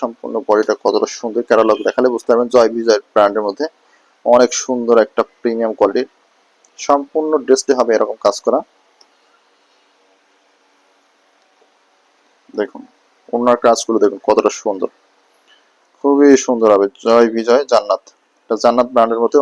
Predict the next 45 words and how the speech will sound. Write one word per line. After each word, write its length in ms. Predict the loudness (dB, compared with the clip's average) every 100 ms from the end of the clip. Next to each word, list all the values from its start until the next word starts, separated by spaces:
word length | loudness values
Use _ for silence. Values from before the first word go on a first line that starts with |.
| 0
অনেক 120 | -2 -8
সুন্দর 240 | -6 -4
একটা 120 | -4 -6
প্রিমিয়াম 280 | -6 -6 -6 -2
কোয়ালিটির 280 | -2 0 -4
লুক 100 | -4 -2
দিবে। 140 | -2 -6 _ _ _ -8
সম্পূর্ণ 400 | -2 -2 0 0
কালার 180 | 0 0 0
কম্বিনেশনের 340 | -4 -4 -6
সাথে 120 | -4 -2 -2
মিলাই 200 | 0 0
দেখুন 160 | 0 -4 -4
কতটা 240 | -2 0 -2 _
প্রিমিয়াম 280 | -4 -4 -2
কোয়ালিটির 300 | 0 0 -2 2
ড্রেস। 180 | 2 0 _ -20 _ 0
যারা 120 | 2
একটু 120 | 2 2
পার্টি 160 | 0 2 2
টাইপের 260 | 4 4 2
ড্রেস 160 | 0 2
চাচ্ছেন 340 | 0 0 -4 -8 -10 -2
গর্জিয়াসের 400 | 0 0 -4 -4 -2
মধ্যে 180 | -2 -2
ভালো 120 | -2 -2
মানের 180 | -2 -4 0
ড্রেস, 160 | 0 2
তারা 120 | 2 2
এই 40 | 2
ধরনের 240 | -2 -8 -2
ড্রেসগুলো 340 | 0 0 0 0
আমাদের 160 | 0 0
কাছ 80 | -4
থেকে 120 | -4 -10
নিয়ে 120 | -8
নেবেন 140 | -6 -6
রিজনেবল 260 | -6 -6 0
প্রাইসের 280 | 0 0 -4
মধ্যে। 160 | -4 -2
প্রতিটি 300 | -2 -4 -8 -8
ড্রেসই 280 | -2 -2 -2 0
মাশাআল্লাহ 500 | 2 2 0 0 2 0
অনেক 140 | 0 -4 _
প্রিমিয়াম। 340 | -8 -6 -8